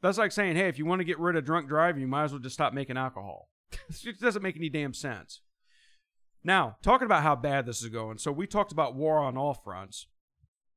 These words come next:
uh, earlier with Joe Biden when John Kerry said that, you know, he's prevented an outbreak of wars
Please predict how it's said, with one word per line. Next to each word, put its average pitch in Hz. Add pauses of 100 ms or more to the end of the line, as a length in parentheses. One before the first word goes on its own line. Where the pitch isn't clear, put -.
(640)
uh, 113
earlier 147
with 120
Joe 147
Biden 135
when 123
John 143
Kerry 143
said 131
that, 117 (300)
you 139
know, 135
he's 139
prevented 135
an 117
outbreak 131
of 110
wars 123